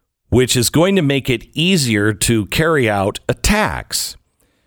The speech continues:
New Yorkers are limited to ten round magazines, and the crazy gunman, uh, says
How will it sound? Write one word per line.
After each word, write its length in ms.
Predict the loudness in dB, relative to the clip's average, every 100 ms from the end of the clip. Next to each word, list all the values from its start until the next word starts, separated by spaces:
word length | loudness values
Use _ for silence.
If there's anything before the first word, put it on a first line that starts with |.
| _ _
New 260 | 0 2 4
Yorkers 520 | 4 2 2 0 0
are 120 | 0
limited 380 | 2 0 0 0
to 100 | -2
ten 300 | 0 -2 2
round 300 | 2 2 2
magazines, 800 | 2 0 -2 -2 -4 -2 -2 -2 -4
and 500 | -2 0 0 -2 -4
the 220 | -2 -2
crazy 520 | 0 0 0 -2 -2
gunman, 640 | 0 0 2 0 0 0 -2 -14 _ _ _ _ -2
uh, 460 | 2 2 2 0
says 580 | -2 0 2 2 0 -6